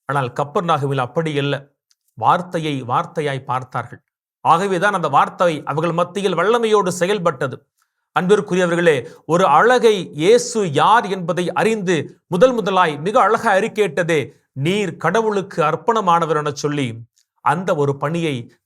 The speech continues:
கப்பர்நாகு மக்களும் அங்கே மிக அழகாய் செய்தார்கள். இயேசுவை கடவுளுக்கு அர்ப்பணமானவராய் அவர்கள் கண்டு கொண்டார்கள். ஆகவேதான் இவருடைய இறைவார்த்தை பணியை, அவருடைய குணப்படுத்தும் பணியை, அவருடைய வல்லமையை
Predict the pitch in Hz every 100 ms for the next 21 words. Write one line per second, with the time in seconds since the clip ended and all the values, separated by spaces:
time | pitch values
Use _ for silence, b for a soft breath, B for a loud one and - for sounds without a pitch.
0 | 156 160 220 185 160 135 135 135 - 151
1 | 139 120 135 135 131 139 180 160 165 170
2 | - 135 127 117 110 104 _ _ _ -
3 | 139 190 180 180 156 131 123 - - 170
4 | 233 226 202 - 156 156 - 202 165 160
5 | 151 156 143 147 165 151 190 277 240 185
6 | 147 123 107 - _ _ - 135 135 131
7 | 135 127 104 b b _ _ 160 185 180
8 | 165 196 285 220 185 - 147 139 147 147
9 | 123 117 135 _ _ _ _ 147 190 202
10 | 190 160 247 262 226 196 - 175 156 165
11 | 151 117 - b b - 175 214 190 180
12 | 156 202 269 214 190 135 -